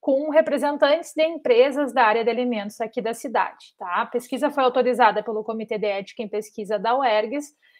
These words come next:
e analisamos os dados por meio da análise de conteúdo. Então, foram mapeadas indústrias alimentícias, laboratórios da análise de alimentos,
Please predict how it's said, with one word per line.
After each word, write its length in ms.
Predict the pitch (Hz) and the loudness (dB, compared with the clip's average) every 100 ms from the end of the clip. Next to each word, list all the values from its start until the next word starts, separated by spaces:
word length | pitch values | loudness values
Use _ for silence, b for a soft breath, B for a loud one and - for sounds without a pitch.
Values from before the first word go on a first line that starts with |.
| b - | b -2
e 120 | 254 | 0
analisamos 680 | 277 285 285 254 262 277 262 | 2 2 0 0 -2 -2 -4
os 100 | 240 | 2
dados 340 | 226 208 208 | 4 4 0
por 200 | - 285 | -6 -4
meio 280 | 247 220 214 | -2 -2 -2
da 100 | 233 | -2
análise 520 | 240 208 190 202 220 | -2 -4 -4 -8 -4
de 100 | 208 | -4
conteúdo. 640 | 214 233 226 294 285 190 - _ _ _ _ | -2 -4 -2 -2 0 -2 -6 _ _ _ _
Então, 220 | - 247 | -6 -4
foram 240 | 262 330 311 | 2 2 4
mapeadas 560 | 311 311 233 190 202 | 2 4 4 2 -2
indústrias 680 | 226 208 220 269 311 330 311 | -4 -4 -2 -4 -4 -6 -2
alimentícias, 800 | 277 247 220 214 247 269 277 302 | -2 -2 -4 -8 -8 -10 -8 -4
laboratórios 840 | 277 214 208 214 220 190 220 294 | -2 -2 -4 -4 -2 0 0 -2
da 120 | 254 | -4
análise 360 | 247 220 208 202 | -2 -2 -4 -6
de 80 | 220 | -6
alimentos, 800 | 214 208 190 208 269 330 320 | -6 -6 -8 -10 -8 -10 -10